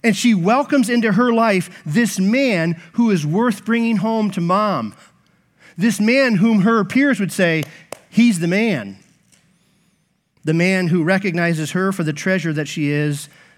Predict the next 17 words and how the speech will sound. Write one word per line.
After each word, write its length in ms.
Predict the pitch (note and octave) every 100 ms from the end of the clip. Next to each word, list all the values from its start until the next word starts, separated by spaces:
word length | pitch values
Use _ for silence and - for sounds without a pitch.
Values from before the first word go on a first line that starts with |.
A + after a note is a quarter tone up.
| _ _ D3+
the 80 |
man 320 | D3+ D#3 D#3+ D#3
who 140 | D#3+
is 120 | C#3+
recognized 640 | C3+ D3+ D3 C3 C#3 C3+ A#2
by 180 | B2+
others 600 | C3+ C#3+ A#2 A2+ - - - _
for 160 | - B2+
the 80 |
treasure 400 | C3 - C#3 B2+
that 160 | A#2+ A#2
he 200 | D3+ C3
is. 460 | G#2 G2 A#2 - - _ _ _ _ _ _ _ _ _
We 160 | E3+ F3+
read 340 | F3 B3+ G#3
this 180 | G#3 G3
song 680 | - F#3 F3+ A#2+ G2 -